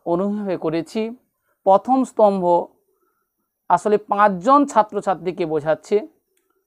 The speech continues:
যেই পাঁচজন ছাত্রছাত্রী একদিন উপস্থিত ছিল। পরের এই স্তম্ভ পনেরো জন ছাত্রছাত্রীকে বোঝাচ্ছে, যারা একদিন ছিল। পরের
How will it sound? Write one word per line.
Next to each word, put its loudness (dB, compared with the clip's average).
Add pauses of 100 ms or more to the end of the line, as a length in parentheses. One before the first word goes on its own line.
যেই 2
পাঁচজন -2
ছাত্রছাত্রী -2 (260)
একদিন 0
উপস্থিত -6
ছিল। -14 (760)
পরের 6
এই 2
স্তম্ভ 2 (600)
পনেরো 0
জন 0
ছাত্রছাত্রীকে -2
বোঝাচ্ছে, 0
যারা 4 (380)
একদিন -4
ছিল। -4 (720)
পরের 4